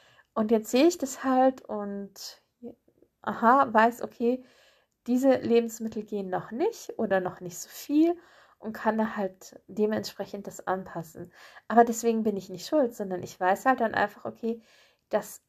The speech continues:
ist jetzt halt einfach noch nicht so. Und wenn er hoch ist, ähm, und ich habe eigentlich was gegessen, was ich eigentlich gut vertrage,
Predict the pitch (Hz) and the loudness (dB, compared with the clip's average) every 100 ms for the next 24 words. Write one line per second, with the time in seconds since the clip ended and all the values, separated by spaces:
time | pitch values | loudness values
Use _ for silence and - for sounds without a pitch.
0 | _ - 240 277 269 - 185 175 170 - | _ -6 -4 -2 -2 -2 -4 -2 -6 -10
1 | - - - - - - 208 _ _ _ | -18 -18 -16 -14 -12 -12 -18 _ _ _
2 | _ _ _ 208 202 208 277 285 254 254 | _ _ _ -10 4 6 6 4 6 6
3 | 254 - 202 208 - _ _ - 214 196 | 4 0 0 -2 -14 _ _ -4 2 4
4 | 196 202 196 _ _ _ _ _ _ _ | 2 -4 -12 _ _ _ _ _ _ _
5 | _ _ _ _ _ _ _ - 208 214 | _ _ _ _ _ _ _ -12 -10 -10
6 | 214 214 214 208 208 214 214 - 208 208 | -8 -8 -2 -2 -2 -6 -8 -4 -2 -2
7 | - 214 220 _ _ _ _ _ _ - | -6 -10 -12 _ _ _ _ _ _ -16
8 | 202 196 202 214 - 226 - 208 202 - | -10 2 4 4 2 -4 -4 -4 -6 -10
9 | - 220 - 190 - 240 233 196 208 | -8 -6 -2 -2 2 2 2 0 -2